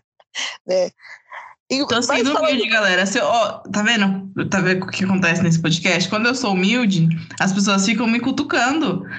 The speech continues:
Speaker 2: Entendeu? Eu tô
Speaker 1: Não,
Speaker 2: aqui falando que
Speaker 1: amiga,
Speaker 2: tem
Speaker 1: vamos
Speaker 2: aberto, que
Speaker 1: trabalhar
Speaker 2: não
Speaker 1: com a
Speaker 2: tá classificado
Speaker 1: realidade.
Speaker 2: ainda.
Speaker 1: Vamos
Speaker 2: Aí ela
Speaker 1: trabalhar.
Speaker 2: vem me cutucar falando que não tá classificado sim, tá vendo? É,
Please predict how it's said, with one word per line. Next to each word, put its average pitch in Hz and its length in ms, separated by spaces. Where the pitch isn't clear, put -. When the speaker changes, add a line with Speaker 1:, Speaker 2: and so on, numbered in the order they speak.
Speaker 2:
Entendeu? 196 220
Eu 330 60
tô 330 80
Speaker 1:
Não, 320 100
Speaker 2:
aqui 311 160
falando 285 220
que 311 40
Speaker 1:
amiga, 285 60
Speaker 2:
tem 262 140
Speaker 1:
vamos 262 120
Speaker 2:
aberto, 262 180
que 233 40
Speaker 1:
trabalhar 294 240
Speaker 2:
não 302 80
Speaker 1:
com 311 80
a 294 40
Speaker 2:
tá 294 140
classificado 302 640
Speaker 1:
realidade. - 120
Speaker 2:
ainda. 381 280
Speaker 1:
Vamos 220 160
Speaker 2:
Aí 240 100
ela 277 100
Speaker 1:
trabalhar. - 100
Speaker 2:
vem 381 160
me - 80
cutucar 359 380
falando 311 240
que 330 100
não 254 180
tá 330 120
classificado 349 520
sim, 370 280
tá 247 80
vendo? 247 340
É, 196 400